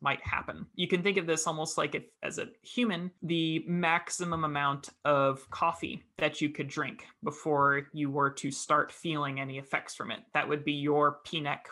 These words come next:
for coffee. But instead, we were concerned about the P nec for these upstream chemicals, and the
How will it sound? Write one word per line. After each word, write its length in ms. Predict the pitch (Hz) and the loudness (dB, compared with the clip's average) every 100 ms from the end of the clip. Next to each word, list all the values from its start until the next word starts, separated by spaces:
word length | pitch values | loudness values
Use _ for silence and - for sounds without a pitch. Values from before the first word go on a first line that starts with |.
| - | -6
for 260 | 143 - - | -2 -2 -2
coffee. 460 | - - - 180 _ _ _ - | -4 -4 -8 -12 _ _ _ 0
But 260 | 147 110 - | 2 2 0
instead, 400 | 151 - 220 185 | -4 2 4 6
we 100 | 170 | 4
were 120 | 156 147 | 4 2
concerned 420 | 160 143 156 147 | -2 -4 -2 -2
about 400 | 143 147 - 220 | 0 0 0 -6
the 60 | |
P 260 | - - 175 | -12 -6 -4
nec 380 | 156 147 - - _ | 0 -2 -4 -20 _
for 720 | - - 151 143 139 139 143 - | -20 -2 4 6 6 4 0 -4
these 520 | 147 143 139 - - - | -2 -2 -2 -4 -6 2
upstream 480 | 147 - - 143 143 | 2 2 -6 -6 -2
chemicals, 720 | 208 185 170 160 151 - - | 0 0 0 0 0 -2 -6
and 160 | 143 143 | -6 -6
the 280 | 143 143 | -4 -6